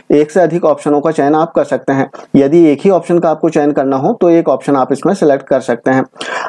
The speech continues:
अब इसमें आगे पूछा गया है कि क्या आपके द्वारा चयनित शाला में अध्ययन किया है, क्या आपने अध्ययन किया है यहाँ पर। यदि अध्ययन किया हो तो आप हाँ पर सिलेक्ट करें और यदि नहीं किया है तब आप नहीं का चयन कर सकते हैं।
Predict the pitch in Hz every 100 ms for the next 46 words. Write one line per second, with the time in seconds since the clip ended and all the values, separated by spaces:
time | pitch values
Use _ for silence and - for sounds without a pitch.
0 | - 156 160 202 180 175 190 170 190 170
1 | 165 156 180 190 - 175 151 - 170 160
2 | 156 165 147 151 160 135 131 147 170 160
3 | 135 127 151 165 156 143 127 120 147 135
4 | 139 147 127 147 151 156 156 156 156 147
5 | 143 170 196 - - - 135 147 131 135
6 | 151 - 147 165 151 190 _ - 135 139
7 | - 123 151 147 156 156 160 156 220 -
8 | - - 147 151 160 147 147 202 160 143
9 | 135 202 - _ - 156 151 156 - -
10 | 135 131 151 160 143 139 190 139 135 127
11 | 147 131